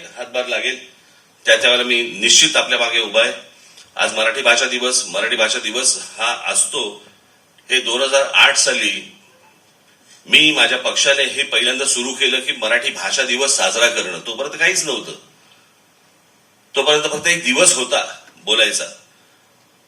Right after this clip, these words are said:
पण तो साजरा झाला, तो मोठा झाला, तो वाढतोय. आनंदच आहे, सगळ्या दृष्टिकोनातून आनंद आहे. मराठी भाषा, मराठी चित्रपट,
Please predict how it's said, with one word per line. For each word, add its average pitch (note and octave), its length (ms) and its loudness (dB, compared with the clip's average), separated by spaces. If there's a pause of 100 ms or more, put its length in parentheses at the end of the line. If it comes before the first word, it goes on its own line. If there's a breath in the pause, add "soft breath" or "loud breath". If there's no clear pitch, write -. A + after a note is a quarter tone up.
(140)
पण - 160 0
तो D#3+ 80 0
साजरा D3 340 4
झाला, D3+ 240 4
तो D3+ 140 -2
मोठा B2+ 280 -2
झाला, C#3 220 4
तो A2+ 140 -4
वाढतोय. A#2+ 500 0 (140)
आनंदच C#3+ 420 -2
आहे, C#3 80 0
सगळ्या B2+ 280 4
दृष्टिकोनातून B2+ 560 -4
आनंद B2+ 280 -2
आहे. B2+ 100 2 (560)
मराठी - 320 -2
भाषा, F#3+ 380 -2
मराठी G3 320 -6
चित्रपट, A2+ 400 -10